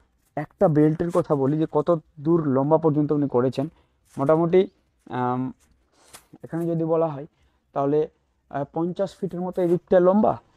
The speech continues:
এবং পঞ্চাশ ফিটের মতো আর ওদিকটায় লম্বা। তাহলে কিন্তু এখানে দেখুন যে দুই ভাগ করে দেওয়া হয়েছে, পঞ্চাশ ফিটের বেল্ট লাগানো হয়েছে একবারে, ঠিক আছে। তারপরে ইনি, আহ, কতটা দিয়েছেন আপনাদের,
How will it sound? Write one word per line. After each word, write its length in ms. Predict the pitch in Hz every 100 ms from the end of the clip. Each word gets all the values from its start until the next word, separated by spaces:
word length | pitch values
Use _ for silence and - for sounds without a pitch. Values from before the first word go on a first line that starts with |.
| _
এবং 180 | 143 139 143
পঞ্চাশ 380 | 151 156 160
ফিটের 240 | - 156 156
মতো 200 | 156 -
আর 140 | 131 131 -
ওদিকটায় 380 | 127 117 123 113
লম্বা। 300 | 110 104 - _ _ _ -
তাহলে 280 | 143 175
কিন্তু 340 | 170 165 143 208 _ _ _ _ -
এখানে 320 | 131 151 147
দেখুন 320 | 135 - 202 - _ 131
যে 200 | 131 - 143
দুই 240 | 127 156
ভাগ 200 | 131 143
করে 220 | - 127
দেওয়া 240 | 123 113 107
হয়েছে, 220 | 107 113 -
পঞ্চাশ 400 | 139 139 165 -
ফিটের 240 | 147 151
বেল্ট 340 | 135 127 -
লাগানো 360 | 127 117 120 120
হয়েছে 320 | 120 127 196 - _ _ _
একবারে, 440 | 143 131 120 101 98 _ _ _ _ - _ _ -
ঠিক 100 | 175
আছে। 200 | 175 110 - _ _ _
তারপরে 300 | 131 127 147 160
ইনি, 340 | 185 233 240 - -
আহ, 320 | 131 131 131 -
কতটা 340 | 151 190 170
দিয়েছেন 380 | 139 127 110 175 - _ _ _ _
আপনাদের, 420 | 143 147 135 147